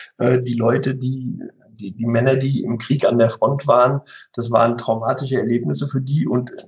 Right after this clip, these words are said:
ein bisschen Spaß hatten sie oftmals damit, dass sie hinter der Front Fußball gespielt haben. Wer also das Glück hatte, aus dem Krieg zurückzukommen, der hat gesagt, das war eine Riesenkatastrophe, dieser Krieg, aber dieses Fußballspielen hat Spaß gemacht. Also sind viele Leute nach dem Ersten Weltkrieg in die Sportvereine gegangen,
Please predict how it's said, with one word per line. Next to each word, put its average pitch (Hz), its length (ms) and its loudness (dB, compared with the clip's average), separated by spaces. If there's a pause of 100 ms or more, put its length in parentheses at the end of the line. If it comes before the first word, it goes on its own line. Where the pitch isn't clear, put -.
(140)
ein 123 140 -2
bisschen 139 400 0
Spaß 131 360 2
hatten 139 200 2
sie 120 100 0
oftmals - 400 0
damit, 139 320 2
dass 131 120 -2
sie 131 100 0
hinter 139 240 0
der 127 120 -2
Front 120 280 -2
Fußball 120 400 0
gespielt 98 420 -8
haben. 95 280 -2 (560)
Wer 113 240 6
also 120 180 0
das 110 200 -2
Glück 139 200 -4
hatte, 131 160 0
aus 120 100 2
dem 127 140 -4
Krieg 127 200 -2
zurückzukommen, 139 600 0
der 135 100 4
hat 123 120 0
gesagt, 127 260 -2
das 123 100 -8
war 120 80 2
eine 120 160 0
Riesenkatastrophe, 127 720 -2
dieser 139 240 2
Krieg, 147 240 0
aber 120 100 4
dieses 120 220 -2
Fußballspielen 139 540 0
hat 127 100 0
Spaß 127 260 0
gemacht. 107 440 -6
Also 117 240 -2
sind 117 200 -2
viele 139 200 0
Leute 123 320 4
nach 120 220 2
dem 131 120 -6
Ersten 120 300 0
Weltkrieg 120 340 -4
in 113 100 -8
die 110 100 -8
Sportvereine 143 680 0
gegangen, 143 400 2